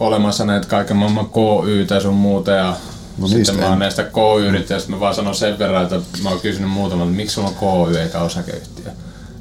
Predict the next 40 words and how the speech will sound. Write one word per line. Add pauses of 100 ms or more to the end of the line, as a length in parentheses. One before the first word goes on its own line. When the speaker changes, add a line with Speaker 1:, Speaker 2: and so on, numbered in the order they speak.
Speaker 1:
Niin
siinä
on
se
vastaus,
että
nehän
on
yleensä
pikkukyliltä
nää (840)
kaverit,
kello
on
K
Y. (360)
Se,
että
naapurit
ei
näe
mun (560)
niinku (260)
asioita. (480)
Mä,
et
miten
niin
ei
näe? (640)
Ne
ei
näe
mun
liikevaihtoa,
ne
ei
näe
mun,
ö,